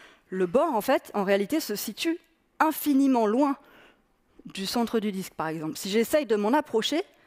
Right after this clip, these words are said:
je ne vais jamais l'atteindre puisque la distance va toujours augmenter. D'accord ? Il ne fait pas partie du disque, il est vraiment à l'infini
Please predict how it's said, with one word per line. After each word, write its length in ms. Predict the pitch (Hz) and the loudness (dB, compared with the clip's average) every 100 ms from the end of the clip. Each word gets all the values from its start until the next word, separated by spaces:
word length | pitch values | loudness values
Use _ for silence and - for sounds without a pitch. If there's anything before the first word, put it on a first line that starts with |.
| - | -16
je 160 | - 220 | -4 0
ne 120 | 220 | 2
vais 160 | 254 | 0
jamais 300 | 226 262 285 | 0 2 4
l'atteindre 320 | 302 240 262 453 | 2 2 -2 -4
puisque 200 | - - | -8 -4
la 140 | 226 202 | 0 0
distance 440 | 214 247 - 349 | 0 -4 0 0
va 100 | 240 | 0
toujours 300 | - 233 262 | -2 -2 0
augmenter. 420 | 247 214 220 170 - - - - - - | 0 0 -4 -6 -14 -20 -20 -20 -20 -16
D'accord ? 360 | 190 - 156 - _ - - - - _ _ _ - | -12 -6 -8 -8 _ -20 -20 -20 -20 _ _ _ -14
Il 180 | 170 185 | -10 -8
ne 60 | |
fait 160 | 180 226 | -2 0
pas 140 | 302 | 2
partie 280 | 311 269 - | 0 -2 -4
du 120 | 196 | -10
disque, 300 | 170 285 - 214 | -4 -4 -4 -2
il 100 | 233 | 0
est 140 | 247 | 0
vraiment 540 | 190 202 208 269 - - - | 0 0 2 2 -2 -6 -2
à 120 | 277 | 0
l'infini 580 | 240 220 - 185 185 | 0 -4 -6 -4 -2